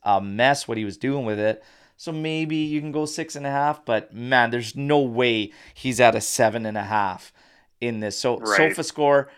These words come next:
Speaker 1: uh, I, I don't even know anymore, uh,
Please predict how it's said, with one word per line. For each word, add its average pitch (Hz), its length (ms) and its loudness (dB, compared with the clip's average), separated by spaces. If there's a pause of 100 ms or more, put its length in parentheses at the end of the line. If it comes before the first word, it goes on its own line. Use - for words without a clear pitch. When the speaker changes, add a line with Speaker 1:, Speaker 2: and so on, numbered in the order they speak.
(400)
Speaker 1:
uh, 101 440 0
I, 131 360 0
I 135 100 2
don't 143 140 -2
even 123 240 -6
know 127 220 4
anymore, 135 560 0 (460)
uh, 113 600 8